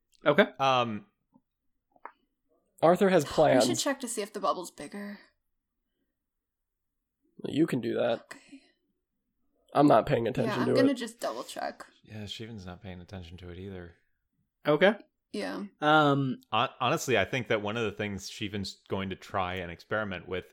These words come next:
Speaker 2: is pulling stuff out of hammer space
Speaker 1: Mm-hmm.
Speaker 2: and then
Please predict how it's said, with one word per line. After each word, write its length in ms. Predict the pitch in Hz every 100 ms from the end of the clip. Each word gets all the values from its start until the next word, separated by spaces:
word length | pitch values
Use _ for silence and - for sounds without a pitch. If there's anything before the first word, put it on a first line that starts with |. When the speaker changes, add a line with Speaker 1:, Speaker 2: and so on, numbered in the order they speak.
| _
Speaker 2:
is 240 | 110 95 -
pulling 420 | - 127 135 131
stuff 300 | - 117 -
out 140 | 95
of 120 | 92
hammer 340 | - 95 92 104
space 560 | - 127 147 - - - _ -
Speaker 1:
Mm-hmm. 200 | 143 160 - _ _ _ _ _ _ _ _ _
Speaker 2:
and 200 | 120 123
then 320 | 127 120 110